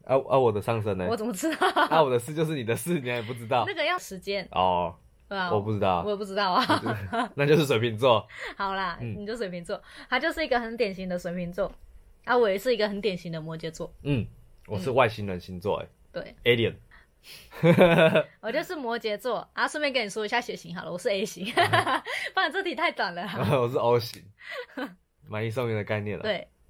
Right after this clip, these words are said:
Speaker 2: 好，下一个。<laughs> 六一看起来很瘦。
Speaker 1: 嗯。
Speaker 2: 这点呢，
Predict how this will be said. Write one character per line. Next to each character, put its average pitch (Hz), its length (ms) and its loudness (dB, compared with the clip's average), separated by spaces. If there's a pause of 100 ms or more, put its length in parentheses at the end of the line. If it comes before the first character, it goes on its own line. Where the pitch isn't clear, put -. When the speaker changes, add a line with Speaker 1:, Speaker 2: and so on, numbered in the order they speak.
(100)
Speaker 2:
好， 226 220 -4
下 226 220 -4
一 196 80 -8
个。 - 140 -10 (300)
<laughs> 220 680 -8 (160)
六 285 180 6
一 262 140 0
看 277 140 -2
起 - 80 -2
来 202 80 2
很 165 200 -10
瘦。 233 280 -2 (140)
Speaker 1:
嗯。 - 80 -12 (180)
Speaker 2:
这 392 160 0
点 254 240 -2
呢， 196 460 -6